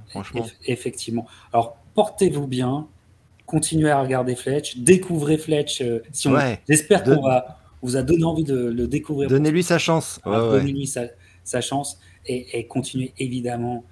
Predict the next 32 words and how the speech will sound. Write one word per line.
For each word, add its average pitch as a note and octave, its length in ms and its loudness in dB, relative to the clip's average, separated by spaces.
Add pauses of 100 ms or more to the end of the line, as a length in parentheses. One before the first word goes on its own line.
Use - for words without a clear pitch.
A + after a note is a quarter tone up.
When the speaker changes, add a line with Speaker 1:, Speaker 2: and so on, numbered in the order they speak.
(280)
Speaker 2:
euh, G#2+ 240 -8 (400)
de A#2+ 200 -2
nous B2 100 -2
suivre B2+ 240 -6
sur B2 160 0
les A#2 100 0
réseaux A2+ 400 -2
parce G#2+ 140 -10
que - 140 -18
cette - 220 -8
culture A2+ 400 -8
des G#2 280 -8
années G#2+ 300 -8
eighties, A2+ 480 -4 (500)
euh, G#2 320 -4 (120)
on A#2+ 120 0
l'a A#2 220 0
chevillée A#2 400 -4
au G#2+ 100 -2
corps. A#2 400 -6 (320)
Et A2 160 -6
Alex, G#2+ 400 -4
moi, A2+ 100 -2
je G#2 120 -8
suis - 240 -16
très A#2 260 -6
impatient G#2+ 420 -10
de A2 80 -6
voir A#2 240 -8
ta G#2+ 100 -14
prochaine - 400 -10 (180)
vidéo A#2+ 520 2